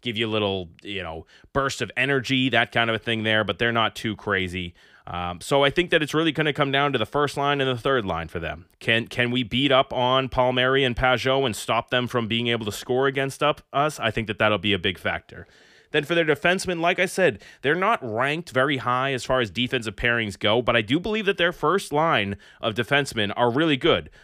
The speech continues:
Uh, Pulock and Palich, I, I don't really even know how to pronounce his name. See, once we get into hockey names, as much as I love the sport,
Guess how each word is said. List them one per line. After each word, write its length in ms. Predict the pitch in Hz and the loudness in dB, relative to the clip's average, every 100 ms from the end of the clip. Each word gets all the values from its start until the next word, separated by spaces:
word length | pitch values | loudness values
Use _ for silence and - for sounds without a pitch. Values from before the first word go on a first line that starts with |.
| - | -14
Uh, 340 | - 92 90 90 | -4 0 0 0
Pulock 500 | - 180 175 175 127 | 0 4 4 4 0
and 640 | 117 117 117 110 104 87 _ | 0 2 2 0 -6 -12 _
Palich, 720 | - 107 104 156 202 - - - _ | -8 -4 -4 -4 -6 -10 -12 -18 _
I, 200 | 104 110 | -12 -10
I 40 | 117 | -12
don't 160 | 127 | -16
really 260 | 107 98 92 92 | -16 -14 -12 -12
even 160 | 101 | -10
know 120 | 110 | -8
how 100 | 110 | -6
to 60 | 113 | -6
pronounce 300 | 120 127 127 | -4 -4 -4
his 160 | 135 101 | -6 -6
name. 160 | 85 | -8
See, 220 | - 160 147 | -6 -6 -4
once 260 | 165 240 | -8 -6
we 100 | 277 | -6
get 140 | 240 220 | 0 0
into 200 | 190 120 | 2 -2
hockey 340 | 110 104 117 | -2 -2 -4
names, 480 | 101 104 104 101 - - - - - _ _ _ | 0 0 0 -4 -10 -18 -20 -20 -20 _ _ _
as 160 | 147 143 | 0 0
much 140 | 214 | -2
as 100 | 214 | 2
I 80 | 175 | 4
love 200 | - 127 | 4 4
the 80 | 113 | 0
sport, 500 | - - 104 104 | -4 0 2 2